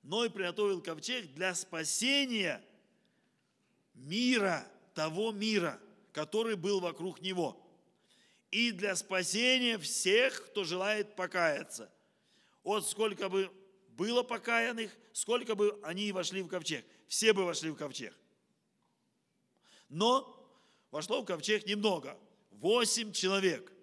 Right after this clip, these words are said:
Значит, благодать Божья, Ной обрёл благодать. И он строит ковчег для спасения людей. Идём дальше. Сейчас мы потом их попытаемся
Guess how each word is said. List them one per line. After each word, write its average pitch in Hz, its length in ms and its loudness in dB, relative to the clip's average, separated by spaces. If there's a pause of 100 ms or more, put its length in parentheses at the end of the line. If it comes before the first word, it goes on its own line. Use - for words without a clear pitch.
(760)
Значит, 165 320 -4
благодать 165 560 -4
Божья, 160 640 -6 (480)
Ной 208 360 0
обрёл 180 320 0
благодать. 151 640 -6 (680)
И 214 460 0 (300)
он 254 220 0
строит 196 500 -2
ковчег 185 580 -6
для 160 140 -8
спасения 143 1000 -4 (260)
людей. 127 680 -8 (920)
Идём 220 320 -4
дальше. 156 360 -2
Сейчас 165 180 -4
мы 170 100 -8
потом 175 280 -8
их 156 180 -12 (400)
попытаемся 190 680 -6